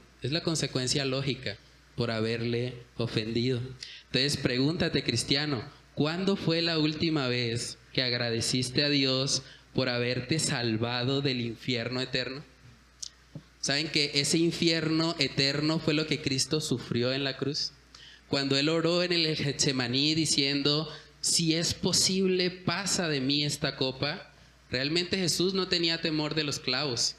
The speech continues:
Jesús no tenía temor de los latigazos, de la corona de espinas, de los romanos,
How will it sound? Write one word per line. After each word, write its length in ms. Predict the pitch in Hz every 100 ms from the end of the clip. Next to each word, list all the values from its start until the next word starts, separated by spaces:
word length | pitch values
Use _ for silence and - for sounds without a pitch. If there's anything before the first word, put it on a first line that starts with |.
| - - - - -
Jesús 320 | 127 123 147
no 160 | 170 180
tenía 380 | 170 156 156 156
temor 500 | 143 127 135 147 151
de 160 | 156
los 240 | 139 127 123
latigazos, 880 | 120 120 113 117 143 147 151 147 139
de 80 |
la 140 | 127 123
corona 300 | 117 117 131
de 60 |
espinas, 840 | 120 - 135 147 151 139 139 139 131
de 140 | 123
los 180 | 117 117
romanos, 880 | 117 110 123 147 147 143 139 139